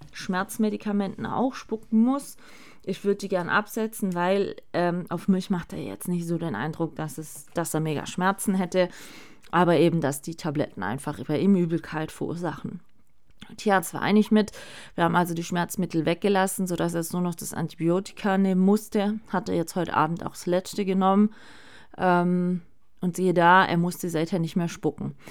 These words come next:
Was allerdings immer noch ist, ihm ist immer noch so leicht unterschwellig schlecht. Meistens dann, wenn er gefressen hat. Ich nehme tatsächlich an, dass ihm das Antibiotika noch nicht so gut bekommt, weil er hat auch leichten Durchfall, also jetzt nicht so, dass er ständig raus muss,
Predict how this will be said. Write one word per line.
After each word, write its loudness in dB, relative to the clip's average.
Was 4
allerdings 2
immer 4
noch 0
ist, -2
ihm 2
ist -2
immer 4
noch 2
so -4
leicht 0
unterschwellig -4
schlecht. -8
Meistens 2
dann, 6
wenn 2
er 2
gefressen -2
hat. -8
Ich -6
nehme 4
tatsächlich -2
an, 0
dass -4
ihm -2
das -10
Antibiotika -4
noch -2
nicht 0
so -2
gut -2
bekommt, 0
weil 0
er -2
hat 2
auch 0
leichten 0
Durchfall, 0
also 2
jetzt -4
nicht -2
so, -6
dass -2
er -10
ständig -4
raus 6
muss, 6